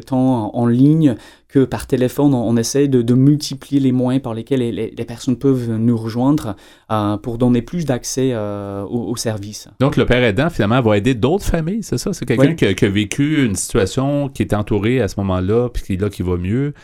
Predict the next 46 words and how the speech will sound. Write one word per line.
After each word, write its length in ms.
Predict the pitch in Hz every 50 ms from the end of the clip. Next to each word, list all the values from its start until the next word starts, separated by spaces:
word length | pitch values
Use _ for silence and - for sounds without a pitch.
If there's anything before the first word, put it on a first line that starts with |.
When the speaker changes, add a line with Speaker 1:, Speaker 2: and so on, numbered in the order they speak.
| _ _ _ -
Speaker 2:
puis 80 | 120
Speaker 1:
Ouais. 40 | 104
Speaker 2:
il 40 | 90
va 120 | 85 101 95
peut-être 280 | - 95 - 113 233
justement 440 | - - - 92 92 107 110 110 107
aider, 440 | 101 92 92 82 92 107 113 117 107
euh, 80 | 90 87
c'est 180 | - - -
un 60 | 98 90
peu 100 | 82 95
ça 140 | - -
le, 160 | 127 107 90 87
le, 200 | 87 87 87 85
le 120 | 85 90 87
mandat 260 | 87 87 85 101 107
du 80 | 104 -
père 180 | - 104 95 92
aidant, 260 | 92 90 85 107 127
d'aller, 380 | - 101 90 87 98 104 107 101 - - - _ _ - -
par 120 | 113 107 -
son 180 | - 135 123
vécu, 560 | 107 104 107 101 92 - - - 135 135 139 127
d'av-, 260 | 104 98 90 92 95
d'amener 280 | 92 90 90 92 101
une 80 | 113 117
crédibilité, 720 | - - 110 92 92 90 90 92 87 85 82 - 117 120 123
puis 100 | - 85
d'aider 480 | 82 85 85 85 82 92 104 117 117
à 320 | 98 90 87 85 85 85 85 -
peut-être 140 | - 101 95
trouver 180 | - - 101 104
des 80 | 104
solutions 500 | 95 - 101 90 78 - - - 110 113 113
à 40 | 98
la 80 | 85
famille 320 | 82 - 87 87 92 107 104
qui 80 | -
est 80 | 87 87
éprouvée 540 | 90 - - - 92 90 82 85 98 120 -
par, 200 | 92 90 90 90
euh, 100 | 90 87 - -
par 160 | - 101 95
ça, 120 | - - 123
là. 80 | 143 147 139 - -
Speaker 1:
Tout, 80 | -